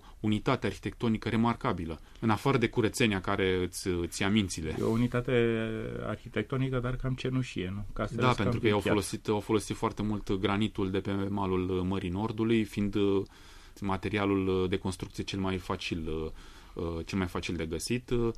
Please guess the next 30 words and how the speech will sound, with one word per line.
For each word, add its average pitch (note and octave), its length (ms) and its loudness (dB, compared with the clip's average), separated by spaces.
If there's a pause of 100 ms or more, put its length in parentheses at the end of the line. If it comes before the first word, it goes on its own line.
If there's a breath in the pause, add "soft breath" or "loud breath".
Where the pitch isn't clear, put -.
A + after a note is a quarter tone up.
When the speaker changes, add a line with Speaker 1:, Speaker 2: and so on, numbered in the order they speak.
(260 loud breath)
Speaker 1:
mă C3 120 6
întrebam C3 380 6
cum, C3+ 260 2
uh, C3 320 2
cum, B2+ 240 0
uh, A#2+ 320 2
încălzesc A#2+ 600 4
iarna F#2+ 260 0
acele F2 300 -2
case F#2+ 300 -4
atât F#2+ 180 -6
de F2 320 2
grele F#2+ 320 0
și, D#2 580 -4
dar, F#2+ 200 0
uh, F2+ 200 2
probabil F2 380 -2
că F2+ 300 0 (200)
mai F#2 160 0
ales F2 160 -2
acum F2 240 -6
au E2+ 100 -2
găsit F2 320 -6
un E2+ 160 -4
sistem. A#2+ 460 -2
Înainte, G#2 420 0
cred G2+ 160 -2
că - 60 -10
foloseau F#2 680 0
cărbune. F2+ 520 -2